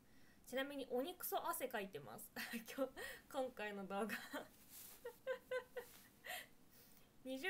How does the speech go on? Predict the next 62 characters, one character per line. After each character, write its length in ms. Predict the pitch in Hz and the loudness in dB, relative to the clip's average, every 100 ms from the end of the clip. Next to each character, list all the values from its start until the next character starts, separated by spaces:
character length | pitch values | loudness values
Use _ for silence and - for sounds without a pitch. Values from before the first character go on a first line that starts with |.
| 392 | 6
代 240 | 311 277 226 | 6 6 6
女 120 | 226 | 2
性 340 | - 240 233 | 4 6 6
が、 460 | 226 247 233 180 - | 6 6 6 4 0
あ 180 | - 104 - | -6 -8 -8
の、 140 | - | -8
す 220 | - - | -8 -6
ご 140 | 214 349 | -2 2
い 120 | 403 | 2
一 80 | 294 | 2
生 120 | 285 254 | 4 4
懸 220 | 262 262 | 4 2
命 280 | 254 226 208 | 4 4 4
ラ 180 | 220 247 | 6 4
ー 40 | |
メ 120 | 240 | 4
ン 60 | 214 | 2
を 60 | 220 | 0
す 120 | 214 | -4
す 180 | - 208 | -2 0
る、 300 | 202 202 196 - | 2 0 -2 0
汗 260 | 269 285 233 | 0 4 4
を 80 | |
か 160 | 202 233 | 2 -4
き 160 | 254 285 | -6 -2
な 160 | 285 | 2
が 120 | 240 | 4
ら 260 | 202 185 156 - - - - - - - - - | 6 4 2 -4 -20 -20 -20 -18 -18 -18 -10 2
ラ 140 | 233 | 4
ー 40 | |
メ 100 | 240 | 4
ン 80 | 214 | 4
を 80 | 202 | 2
す 100 | 220 | -2
す 140 | - | -4
っ 40 | 208 | -6
て 240 | - 214 | -4 -2
る 440 | 202 196 202 196 - - - - - - - - - - - - - - - | 2 2 2 0 -2 -12 -20 -20 -20 -20 -20 -20 -20 -18 -10 -8 -8 -10 -2
姿 320 | 269 233 226 | 2 2 0
を 40 | 214 | -2
見 140 | 208 | 0
た 140 | 208 254 | 4 4
い 60 | |
方 280 | 247 214 285 | 4 0 4
は、 140 | 254 | 4
ぜ 120 | 208 269 | 4 0
ひ 140 | 254 | -2
あ 100 | - | -2
ゆ 100 | 226 | 0
太 180 | 240 240 | 2 2
郎 200 | 226 226 | 2 -2
チ 100 | 226 | -2
ャ 80 | 233 | -2
ン 80 | 202 | 0
ネ 80 | |
ル 120 | 170 170 | 0 0
見 100 | 170 | -2
て 100 | - | -4
く 100 | - | -6
だ 120 | 196 | -8
さ 120 | - | -8
い。 120 | - | -12